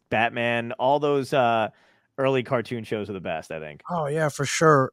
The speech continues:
Speaker 2: That, you know, I, I think I'd, I'd probably go with Spider-Man then. I, if I could just wisecrack the whole time.
Speaker 1: Mm. That'd
Speaker 2: That'd
Speaker 1: be
Speaker 2: be
Speaker 1: great. That's a good choice.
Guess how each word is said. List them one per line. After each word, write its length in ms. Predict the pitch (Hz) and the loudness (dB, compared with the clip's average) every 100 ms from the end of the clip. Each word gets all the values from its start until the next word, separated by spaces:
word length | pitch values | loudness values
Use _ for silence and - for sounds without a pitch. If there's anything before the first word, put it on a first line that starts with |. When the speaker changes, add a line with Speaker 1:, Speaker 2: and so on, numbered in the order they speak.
| - | 4
Speaker 2:
That, 220 | 180 - | 4 4
you 60 | 208 | 4
know, 220 | 320 330 | 4 6
I, 180 | 208 214 _ _ - | 2 2 _ _ 0
I 60 | |
think 280 | 165 233 247 180 | 4 4 4 2
I'd, 160 | 190 - - | 2 0 -10
I'd 120 | 151 | -6
probably 200 | 202 302 339 | 0 2 6
go 60 | |
with 120 | 185 | 4
Spider-Man 540 | - 165 175 165 135 127 | 4 6 6 6 4 4
then. 160 | 127 | 4
I, 100 | 131 139 | 4 2
if 180 | 139 139 | 0 2
I 80 | 156 | 2
could 220 | 160 127 | 2 2
just 140 | 139 | 0
wisecrack 520 | 117 120 135 - 165 - | 2 2 2 4 2 2
the 80 | 170 | 0
whole 120 | 180 | 2
time. 360 | 196 202 196 190 | 2 2 0 -4
Speaker 1:
Mm. 340 | 151 185 147 101 | -4 -2 -2 -6
That'd 0 | _ _ _ _ _ _ - - | _ _ _ _ _ _ -20 -4
Speaker 2:
That'd 140 | 160 | 0
Speaker 1:
be 40 | 131 | 4
Speaker 2:
be 40 | |
Speaker 1:
great. 200 | 143 143 | 6 6
That's 100 | 110 | 4
a 60 | 139 | -4
good 120 | 120 | -4
choice. 300 | 113 110 - | -2 -4 -6